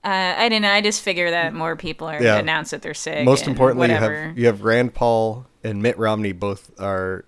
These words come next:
Speaker 2: now known to be sick. And, uh, Donald Trump learned that Mitt Romney was sick today at a,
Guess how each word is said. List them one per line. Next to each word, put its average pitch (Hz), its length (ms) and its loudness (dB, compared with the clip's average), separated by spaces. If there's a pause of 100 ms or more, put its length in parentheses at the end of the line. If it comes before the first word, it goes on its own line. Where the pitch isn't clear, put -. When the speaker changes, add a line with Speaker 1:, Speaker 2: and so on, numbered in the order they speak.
Speaker 2:
now 104 280 -6
known 98 260 -4
to 95 60 -6
be 95 100 -6
sick. - 380 -8 (500)
And, 104 340 -4 (100)
uh, 101 220 -2
Donald 110 300 0
Trump 110 260 -4
learned 104 420 -4
that - 160 -4
Mitt 101 180 -6
Romney 101 340 -4
was 98 120 -6
sick - 220 -4
today 101 400 -2
at 92 280 -6
a, 95 440 -6